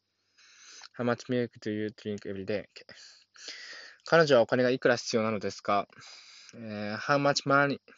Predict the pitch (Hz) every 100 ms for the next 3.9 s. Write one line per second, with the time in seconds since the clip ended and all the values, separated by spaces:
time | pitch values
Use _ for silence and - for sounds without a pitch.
0 | _ _ _ - 139 143 151 - - 123
1 | 127 113 - - - - _ 120 123 95
2 | - - 110 - - - - - - 139
3 | 139 139 - 139 147 139 123 117